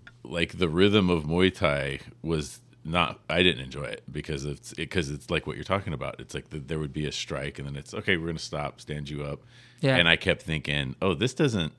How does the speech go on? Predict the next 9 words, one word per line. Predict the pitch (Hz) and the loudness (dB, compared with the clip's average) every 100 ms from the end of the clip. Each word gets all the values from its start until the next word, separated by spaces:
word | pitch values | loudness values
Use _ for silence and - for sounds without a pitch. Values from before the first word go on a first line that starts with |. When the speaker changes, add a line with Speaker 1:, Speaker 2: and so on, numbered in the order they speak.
| _ 76 | _ -4
Speaker 1:
this | 101 - | -4 2
doesn't | 135 101 67 73 | 2 2 -2 -2
bode | 87 80 | 0 0
well | 80 80 76 | 0 0 -2
for | 76 73 | -4 -6
Cyborg | - 107 123 78 76 71 | 0 2 2 0 -2 -4
because | - 80 - | -4 -4 -2
she's, | - 101 101 85 | 0 0 0 0
like, | 82 73 69 | 0 0 -2